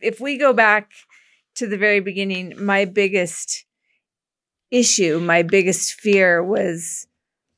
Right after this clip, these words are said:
and you guys who have been listening for a long time, you know that I thought, "Why would anybody wanna listen to me?" And, you know, our goal, and I think it's continued to be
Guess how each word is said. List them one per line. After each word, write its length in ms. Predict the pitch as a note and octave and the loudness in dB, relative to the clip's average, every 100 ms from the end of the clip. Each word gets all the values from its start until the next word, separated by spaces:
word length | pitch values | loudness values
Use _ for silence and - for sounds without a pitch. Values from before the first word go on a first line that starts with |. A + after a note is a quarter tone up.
| - | -6
and 160 | G3 | 0
you 120 | G#3 | 2
guys 280 | F#3+ F3+ E3+ | 4 2 2
who 80 | A#3 | 0
have 120 | G3 | 0
been 180 | E3+ F#3 | -2 -4
listening 360 | F#3 G3 G3 E3+ | -2 -4 -6 -6
for 100 | F#3 | -4
a 40 | |
long 140 | E3 F3+ | -4 -4
time, 280 | G3+ F3 | -6 -6
you 80 | F3+ | -6
know 240 | F3+ F3 F3 | -4 -4 -2
that 180 | E3+ | -2
I 80 | D3+ | -2
thought, 260 | F3 F3 D3 | -2 -2 2
"Why 180 | F3 F3+ | 2 2
would 100 | F3 | 0
anybody 380 | E3+ E3+ E3 E3+ | -6 -4 -4 -4
wanna 280 | E3+ E3+ G3 | -8 -8 -6
listen 280 | F#3+ - F#3 | -8 -8 -12
to 60 | |
me?" 320 | F3 E3+ E3+ - _ _ _ _ _ _ _ _ _ _ _ - | -10 -10 -12 -14 _ _ _ _ _ _ _ _ _ _ _ -4
And, 680 | A3 G#3 G3+ F#3+ F#3 F3 D#3+ - _ _ _ _ _ _ _ _ _ _ _ _ _ | 0 2 4 2 0 -4 -8 -10 _ _ _ _ _ _ _ _ _ _ _ _ _
you 140 | - G#3 | -2 0
know, 260 | F3 E3+ - | 0 0 2
our 220 | G3 A3 | 6 6
goal, 400 | G3+ F#3+ F3+ F#3+ | 4 4 6 4
and 200 | - F#3 | 2 0
I 80 | F3 | -2
think 240 | E3 G3+ | 0 -2
it's 160 | G#3 - | -2 -4
continued 640 | G#3 F#3+ - G#3+ G#3 F#3+ | -6 -4 -4 -2 -2 -2
to 140 | - | -4
be 580 | F#3 - F#3 F3+ F3 E3+ | -4 -4 -6 -4 -6 -10